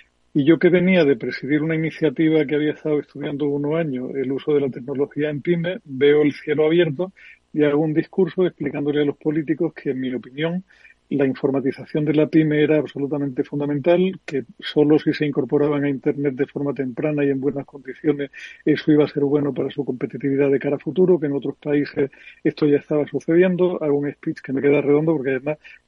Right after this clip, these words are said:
tenía datos, tenía conocimiento y era un territorio que me encantaba, ¿no? Y cuando cierro mi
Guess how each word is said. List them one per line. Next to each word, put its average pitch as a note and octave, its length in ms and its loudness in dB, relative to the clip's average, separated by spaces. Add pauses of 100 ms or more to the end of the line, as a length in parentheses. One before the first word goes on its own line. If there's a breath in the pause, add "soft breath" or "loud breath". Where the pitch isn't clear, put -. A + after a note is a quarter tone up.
tenía C#3+ 380 2
datos, D#3 400 4
tenía C#3+ 180 -2
conocimiento D3 720 -2
y D3+ 80 4
era C#3 120 2
un C#3 120 -6
territorio C3+ 400 -2
que C#3+ 60 0
me C3 80 -6
encantaba, A#2 500 -10
¿no? C3+ 80 -14 (680 loud breath)
Y D3+ 160 2
cuando C#3+ 680 4
cierro E3 520 2
mi E3+ 320 0